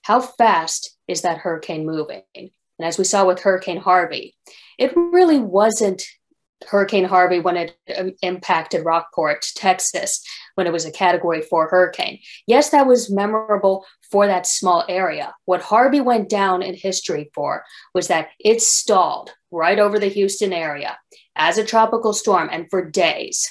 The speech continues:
just produced an immense amount of rain. And that was all thanks to that forward speed.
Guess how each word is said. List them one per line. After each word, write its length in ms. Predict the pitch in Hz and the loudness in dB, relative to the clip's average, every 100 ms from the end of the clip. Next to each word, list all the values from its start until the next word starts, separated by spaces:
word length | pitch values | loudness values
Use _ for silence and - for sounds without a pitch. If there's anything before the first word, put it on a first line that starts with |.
| - | -4
just 340 | 180 170 - | -2 -2 -4
produced 560 | - 196 180 180 175 - | -2 -2 2 0 0 -4
an 120 | 170 | -8
immense 420 | 156 160 165 165 | -8 -6 -6 -6
amount 360 | - 165 165 160 | -8 -4 -4 -4
of 100 | 156 | -8
rain. 380 | 160 180 - 156 - | -8 -10 -12 -16 -16
And 160 | 196 - _ - - - | -18 -18 _ -20 -14 -6
that 120 | 160 | -4
was 100 | 165 | -2
all 200 | 170 170 | 0 0
thanks 240 | 170 156 | 0 -6
to 100 | - | -6
that 200 | 160 147 | -6 -6
forward 280 | - 151 147 | -4 -6 -4
speed. 440 | - - 147 101 | -6 -6 -10 -10